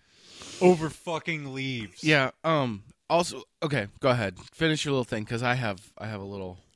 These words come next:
Speaker 1: Well, uh, also, and you have a thing about your dad?
Speaker 2: Well, no, no, no. I was just gonna say, I've, I've seen your, does your dad still have a riding lawnmower?
Speaker 1: Oh, yeah, totally.
Speaker 2: Okay,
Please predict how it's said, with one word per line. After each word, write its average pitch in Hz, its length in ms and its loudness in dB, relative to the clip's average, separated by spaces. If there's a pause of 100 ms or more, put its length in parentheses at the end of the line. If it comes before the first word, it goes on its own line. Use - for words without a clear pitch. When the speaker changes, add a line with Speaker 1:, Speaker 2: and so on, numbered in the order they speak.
(760)
Speaker 1:
Well, 165 340 4
uh, 135 380 0
also, 135 640 2
and 131 340 0
you 139 120 4
have 120 80 4
a 117 40 -8
thing 127 160 -2
about 113 180 0
your 110 140 -2
dad? 123 240 -4 (260)
Speaker 2:
Well, 247 140 -2
no, 285 200 8
no, 226 140 2
no. 196 200 4
I 160 160 4
was 196 140 2
just 175 160 -8
gonna 170 160 -2
say, 170 340 -2
I've, 147 340 0 (500)
I've 143 160 -2
seen 190 320 0
your, 156 120 0
does 147 280 -6
your 151 80 -8
dad 160 220 4
still 156 180 -2
have 156 140 0
a 139 60 -2
riding 139 360 0
lawnmower? 143 580 -4
Speaker 1:
Oh, 175 120 6
yeah, 139 180 4
totally. 110 480 -4
Speaker 2:
Okay, 143 200 0